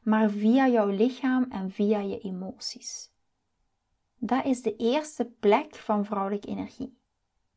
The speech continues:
En een aantal andere woorden die nog geassocieerd worden met vrouwelijke energie is intuïtie,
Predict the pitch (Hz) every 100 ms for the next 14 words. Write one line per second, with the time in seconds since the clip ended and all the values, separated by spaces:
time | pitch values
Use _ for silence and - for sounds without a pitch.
0 | _ _ _ _ _ _ _ _ _ _
1 | _ _ _ _ _ _ _ _ _ _
2 | _ _ _ _ _ _ - 233 226 262
3 | 269 - 226 240 320 330 285 285 262 254
4 | 240 247 240 240 220 - 220 220 226 220
5 | 208 208 208 208 - 202 202 202 202 -
6 | 208 202 190 - - 220